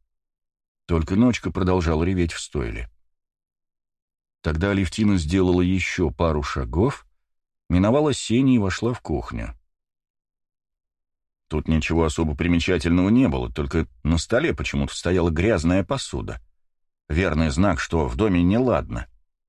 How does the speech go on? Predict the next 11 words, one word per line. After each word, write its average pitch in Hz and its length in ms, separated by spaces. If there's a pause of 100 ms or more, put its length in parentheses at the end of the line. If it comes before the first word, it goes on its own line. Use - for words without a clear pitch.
(580)
Людмила 73 500
известная 85 520
чистюля, 85 540
у 57 40
нее 67 260
и 92 80
ложки 90 400
грязной 95 480
никогда 82 420
не 76 100
найдешь. 90 460